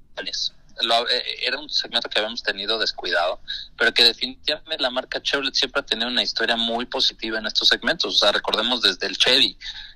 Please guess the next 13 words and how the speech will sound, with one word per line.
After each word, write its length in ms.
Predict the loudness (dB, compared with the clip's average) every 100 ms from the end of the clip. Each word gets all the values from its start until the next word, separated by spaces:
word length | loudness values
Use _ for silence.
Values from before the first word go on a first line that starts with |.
| -14
el 160 | -6 -2
Chevy, 320 | 0 0 -2
el 80 | -2
Matiz, 640 | -4 0 4 4 4 -4
el 100 | -2
Spark, 540 | -4 0 2 4 4 2 -10
este, 360 | -16 -16 -12 -10
el 60 |
mismo 260 | -4 -4 0
Sonic 360 | 0 0 -2 2
Hatch. 340 | 4 4 2
Es 100 | -2
decir, 240 | -2 -4